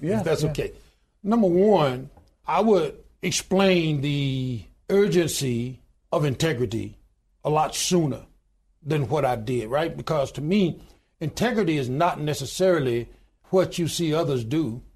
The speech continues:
Speaker 2: or what others see you do, but integrity to me is what you do even when no one is looking. And so I, I, I would really begin to stress that importance more so at an earlier state in my leadership role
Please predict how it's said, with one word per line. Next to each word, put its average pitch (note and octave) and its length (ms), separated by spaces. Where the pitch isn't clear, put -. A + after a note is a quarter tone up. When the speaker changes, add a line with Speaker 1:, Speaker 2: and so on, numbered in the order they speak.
Speaker 2:
or D3+ 140
what D#3+ 180
others D3+ 260
see - 220
you E3 180
do, A#2+ 220
but C3 180
integrity D3+ 520
to C#3 80
me D3 380
is D#3 200
what F3 380
you F3 300
do C3+ 360
even F#3+ 280
when D#3 180
no F3 100
one D#3+ 220
is A#2 140
looking. C#3+ 340
And F3 100
so F3 520
I, E3 100
I, F#3 200
I F#3 180
would F3+ 180
really G#3 380
begin E3+ 400
to C#3 80
stress - 640
that E3+ 260
importance D#3+ 760
more G3 360
so C#3+ 580
at - 400
an D3+ 120
earlier F#3+ 400
state - 460
in D3 220
my D3 160
leadership C#3 460
role C3+ 500